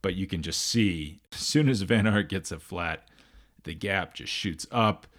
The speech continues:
It gets up to about ten seconds. He gets a new bike, pulls it back down to about seven seconds, but then is just leaking time for, like, the next thirty minutes. Uh, and these races are, like, an hour long. So, uh,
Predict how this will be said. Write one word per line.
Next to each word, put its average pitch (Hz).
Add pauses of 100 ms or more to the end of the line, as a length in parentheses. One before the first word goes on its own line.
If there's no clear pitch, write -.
(340)
It -
gets -
up 110
to 107
about 98
ten 98
seconds. 101
He 107
gets 98
a 87
new 85
bike, 95
pulls 98
it 87
back 87
down 90
to 85
about 78
seven 92
seconds, 87
but 80
then 87
is 82
just 85
leaking 87
time 80 (100)
for, -
like, 82 (480)
the 92
next 82
thirty 92
minutes. 82 (480)
Uh, 67 (100)
and 82
these 95
races 80
are, -
like, 76
an 85
hour 73
long. 76
So, 78 (760)
uh, -